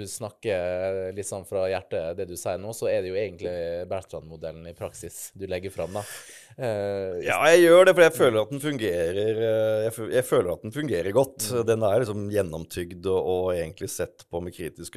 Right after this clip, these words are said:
Speaker 2: øyne av dyktige akademikere også. Om det er psykiatere
Speaker 1: Mm.
Speaker 2: eller psykologer, så er det jo ma-, mye feedback, og det er mye testing og feiling, og det er mye sånn.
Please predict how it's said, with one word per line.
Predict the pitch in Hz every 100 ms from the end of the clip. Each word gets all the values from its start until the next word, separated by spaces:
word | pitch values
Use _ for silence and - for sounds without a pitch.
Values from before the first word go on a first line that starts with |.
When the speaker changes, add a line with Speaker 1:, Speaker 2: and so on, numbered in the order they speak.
| 85
Speaker 2:
øyne | 73 73
av | 80
dyktige | 80 85 - - 73 76 80 78 71
akademikere | 64 85 76 73 69 - 82
også. | 78 90
Om | 90
det | 82
er |
psykiatere | 82 73 76 73 82
Speaker 1:
Mm. | 82
Speaker 2:
eller | 82
psykologer, | 80 85 82 76 80
så | 87 87
er | 85
det | 90
jo |
ma-, | 92
mye | 85 90 85 98
feedback, | 82 80 80 85 87
og |
det | 90
er | 92
mye | 90 82
testing | 92 - 80
og | 82
feiling, | 92 85 82
og | 85
det | 92
er | 90
mye | 87
sånn. | 101 90